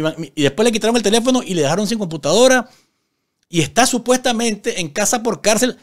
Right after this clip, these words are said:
sin ser declarado casa por cárcel. Miren, me disculpan, me disculpan, pero ese cuento yo no me lo creo. Si fuera cierto,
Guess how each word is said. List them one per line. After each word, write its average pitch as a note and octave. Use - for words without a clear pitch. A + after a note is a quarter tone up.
sin D#3+
ser F#3+
declarado G3+
casa G#3
por D#3
cárcel. A3+
Miren, C3+
me C3
disculpan, F3
me -
disculpan, D3+
pero C3
ese D3
cuento C#3+
yo B2
no B2
me A#2
lo G#2
creo. F#2
Si D#3
fuera A3
cierto, B3